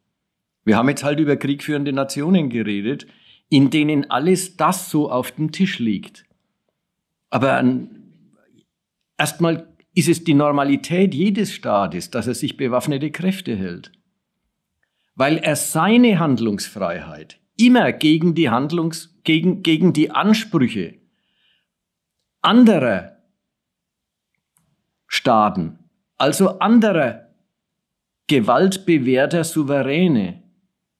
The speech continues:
äh, zu verteidigen hat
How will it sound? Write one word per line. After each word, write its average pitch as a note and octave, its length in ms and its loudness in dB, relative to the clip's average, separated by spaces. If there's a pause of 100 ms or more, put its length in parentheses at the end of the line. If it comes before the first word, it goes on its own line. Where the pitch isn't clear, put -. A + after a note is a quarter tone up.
(380)
äh, A#2+ 400 0 (1800)
zu D#3 120 4
verteidigen D3+ 760 2
hat E3 280 -4